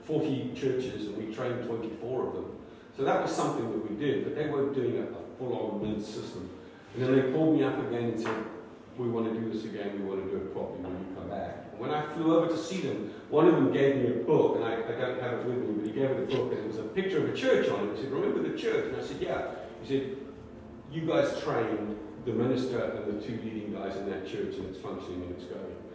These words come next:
And he gave it to me to encourage me to say, "Hey, this is, it's, it's having fruit, it's bearing fruit." Um, and we'll talk about that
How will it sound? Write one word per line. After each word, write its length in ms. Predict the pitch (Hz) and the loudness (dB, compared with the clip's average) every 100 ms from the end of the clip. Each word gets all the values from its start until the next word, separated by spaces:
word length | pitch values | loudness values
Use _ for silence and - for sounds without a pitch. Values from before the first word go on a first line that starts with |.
| - 113 | -10 -2
And 80 | 120 | 4
he 40 | |
gave 260 | 147 135 - | 8 8 6
it 100 | 120 | 2
to 40 | |
me 140 | 107 | 0
to 60 | 104 | 0
encourage 440 | 95 95 101 95 98 | 0 0 0 0 0
me 120 | 95 | -2
to 140 | - - | -4 -6
say, 240 | 95 87 87 - | -4 -4 -4 -6
"Hey, 280 | 117 92 92 - - - - - | -2 -2 -2 -6 -10 -14 -16 -10
this 220 | 117 117 117 | -6 -4 -4
is, 240 | 95 - - - | -4 -8 -12 -8
it's, 220 | - - - | -6 -6 -6
it's 140 | 120 | -6
having 340 | - - - - | -4 -4 -4 -6
fruit, 340 | - 98 - - | -6 -8 -8 -12
it's 100 | - | -14
bearing 320 | - 107 92 | -8 -6 -4
fruit." 1300 | 82 - 85 85 - - - - - - - - - | -6 -8 -12 -12 -14 -16 -16 -18 -18 -18 -18 -16 -10
Um, 280 | 104 104 104 | -4 -2 0
and 180 | 113 120 | 0 2
we'll 120 | 120 | 2
talk 220 | 131 123 | 2 2
about 260 | - - | 2 0
that 100 | - | -2